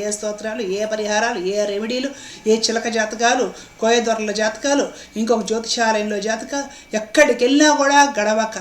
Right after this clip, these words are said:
తన బొడ్డులో నుండే కస్తూరి వాసన వస్తుంటే ఆ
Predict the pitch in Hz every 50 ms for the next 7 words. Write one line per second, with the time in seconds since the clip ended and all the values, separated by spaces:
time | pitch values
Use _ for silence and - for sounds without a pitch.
0 | 180 - - _ _ - - 262 269 294 294 262 185 185 226 240 247 233 311 311
1 | 320 311 302 311 311 311 311 320 311 277 240 247 262 277 277 - 247 240 - -
2 | 302 302 294 285 269 262 269 269 262 247 247 240 - 285 277 269 269 311 311 269
3 | 208 208 233 262 269 247 - - - - - - - - - 247 247